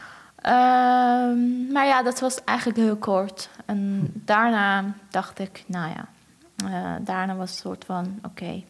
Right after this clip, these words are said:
Speaker 1: het is gebeurd." En, eh,
Speaker 2: Zo-, zoals een puber in woede af-, afstand neemt van haar ouders of een van beide ouders. Maar ik, ik denk namelijk eigenlijk dat het een, dat het een rouwproces is.
Speaker 1: Ja.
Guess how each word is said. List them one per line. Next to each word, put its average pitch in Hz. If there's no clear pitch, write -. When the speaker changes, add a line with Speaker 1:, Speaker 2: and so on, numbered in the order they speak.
Speaker 1:
het -
is 190
gebeurd." 180
En, 170
eh, 160
Speaker 2:
Zo-, 151
zoals 120
een 117
puber 120
in 120
woede 117
af-, 120
afstand -
neemt 117
van 110
haar 107
ouders 107
of 117
een 110
van 107
beide 98
ouders. 104
Maar 151
ik, 156
ik 165
denk 190
namelijk 120
eigenlijk 120
dat 131
het 131
een, 117
dat 127
het 117
een 127
rouwproces 139
is. -
Speaker 1:
Ja. 240